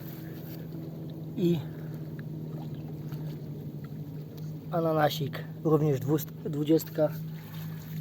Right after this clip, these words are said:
I tak jak ostatnio na filmie lecą sobie gdzieś tam. Wędki zarzucone,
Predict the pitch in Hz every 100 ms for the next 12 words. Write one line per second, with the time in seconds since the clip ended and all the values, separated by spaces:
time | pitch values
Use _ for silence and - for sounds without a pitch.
0 | 160 - - 160 - - 160 160 170 180
1 | 156 156 160 - - - - 160 - 165
2 | 156 151 147 165 - - 156 165 151 143
3 | 139 160 - - - - - - - -
4 | - - - - - - - - - -
5 | - - 156 147 - 143 147 131 135 123
6 | - - - - - 214 185 156 143 135
7 | 120 - - - - - - - - -
8 | - - - - - - - - - -
9 | - - 62 62 62 62 62 62 62 -
10 | - - - - - - - - - -
11 | - - 151 160 147 156 143 151 135 127
12 | 160 165